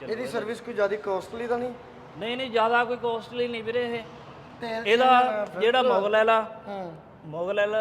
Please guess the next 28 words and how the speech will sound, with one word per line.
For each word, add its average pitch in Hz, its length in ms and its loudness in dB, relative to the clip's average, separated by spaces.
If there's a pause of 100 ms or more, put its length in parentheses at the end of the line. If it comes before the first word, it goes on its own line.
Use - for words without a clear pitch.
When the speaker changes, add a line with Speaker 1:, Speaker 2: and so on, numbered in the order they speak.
(240)
Speaker 1:
ਤਕਰੀਬਨ 202 420 -6
ਸਾਢੇ 190 300 -4
ਕੁ 220 80 -4
ਸੱਤ 190 240 -4
ਲੀਟਰ 175 280 -10
ਪੈਂਦਾ 156 320 -8
ਇਹਦੇ 170 160 -12
ਵਿੱਚ। 185 240 -20 (300)
Speaker 2:
ਠੀਕ 180 180 -10
Speaker 1:
ਆ - 20 -6
Speaker 2:
ਹੈ 160 40 -6
ਜੀ। 151 100 -8
Speaker 1:
ਪਚਾਨਵੇਂ 160 400 -10
ਸੌ 175 160 -12
ਚ 165 60 -14
ਆਪਣੇ 180 280 -12
ਚ। 214 120 -14 (260)
Speaker 2:
ਹੂੰ। 151 360 -12 (680)
Speaker 1:
ਸਾਢੇ 160 320 -4
ਕੁ 190 80 -8
ਸੱਤ 170 260 -6
ਲੀਟਰ 156 460 -10 (360)
ਤੇਲ 151 200 -10
ਪੈਂਦਾ 151 380 -8
ਵਾ 151 160 -8
ਇਹਦੇ 151 160 -14
ਚ 143 120 -18
Mobil। 143 460 -10